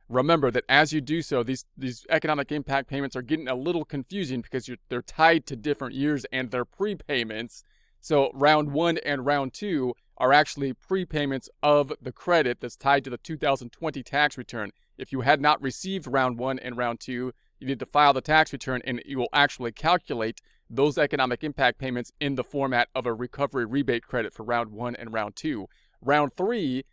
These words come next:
is actually tied to the two thousand twenty-one tax return that wouldn't be filed in two thou-, two thousand twenty-two.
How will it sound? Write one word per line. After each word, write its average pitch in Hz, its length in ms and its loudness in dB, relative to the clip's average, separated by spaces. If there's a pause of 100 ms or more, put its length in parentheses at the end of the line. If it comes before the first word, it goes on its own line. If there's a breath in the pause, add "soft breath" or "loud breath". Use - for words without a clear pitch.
(140)
is 139 180 0
actually 151 320 4
tied 156 320 4
to 139 80 -4
the 131 60 -6
two - 180 -8
thousand 139 340 4
twenty-one 160 540 -4
tax 139 340 0
return 127 420 -6 (260)
that 120 140 2
wouldn't 147 260 -2
be 143 100 -4
filed 147 320 4
in 127 80 -8
two 143 160 -10 (100)
thou-, 139 240 4 (140)
two 170 160 -6
thousand 143 360 2
twenty-two. 156 800 -4